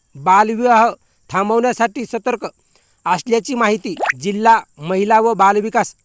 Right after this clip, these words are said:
अधिकारी आर बी काटकर यांनी दिली. भारतीय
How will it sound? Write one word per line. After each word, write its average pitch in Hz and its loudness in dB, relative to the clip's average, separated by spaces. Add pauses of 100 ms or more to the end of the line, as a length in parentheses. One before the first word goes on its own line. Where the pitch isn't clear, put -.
अधिकारी 180 -2 (360)
आर 190 2
बी 226 -4
काटकर 214 -2 (160)
यांनी 180 -4
दिली. 175 -8 (1120)
भारतीय 214 -2